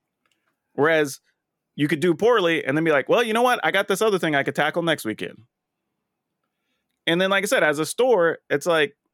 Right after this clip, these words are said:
okay, some number of players are not gonna come participate in this because they're doing something else. Like,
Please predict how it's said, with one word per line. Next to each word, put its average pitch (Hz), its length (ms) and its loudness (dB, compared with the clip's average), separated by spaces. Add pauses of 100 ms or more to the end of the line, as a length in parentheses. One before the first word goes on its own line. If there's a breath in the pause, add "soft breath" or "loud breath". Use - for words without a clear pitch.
(100)
okay, 127 320 0
some 185 320 -2
number 185 280 0
of 165 120 -4
players 113 540 -2 (100)
are 123 80 0
not 131 260 0
gonna 139 140 -2
come 143 180 -4
participate 135 480 -2
in 123 80 -8
this 107 200 -4
because 113 300 -2
they're 113 120 -2
doing 117 280 -2
something 104 380 -6
else. - 360 -16 (720)
Like, 113 200 0